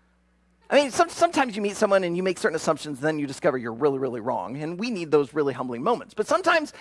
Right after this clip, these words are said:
I, I admit it, when you meet the guy with the great big bushy beard, he's got a bandana on his head, he's wearing a leather vest, he's all in black, you just know he rides Harleys.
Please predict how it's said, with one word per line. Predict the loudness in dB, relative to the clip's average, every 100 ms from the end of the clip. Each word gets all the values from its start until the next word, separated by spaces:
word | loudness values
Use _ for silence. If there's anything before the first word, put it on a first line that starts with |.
| -2
I, | -2 6
I | 6 8
admit | 4 4 0
it, | -2 _ _ _ _ _ -16
when | 2 4 4
you | 2 6 6
meet | 6 -2
the | 2
guy | 6 6
with | 4
the | -4
great | 0 2 2 2
big | 0 0 0
bushy | -2 -2 -4
beard, | -4 -2 -4 -6 _ _ -20 -6
he's | 2
got | 6 6
a |
bandana | 6 4 4 6 6
on | 6 4
his | 2
head, | 0 2 2 0 -8
he's | -6 4
wearing | 6 6
a |
leather | 6 6 6 6
vest, | 6 4 2
he's | -4 -8
all | 4 6 6
in | 6
black, | 6 6 2
you | 0
just | 0 -2
know | 4 6
he | 6 4
rides | 2 4
Harleys. | 0 0 -6 -18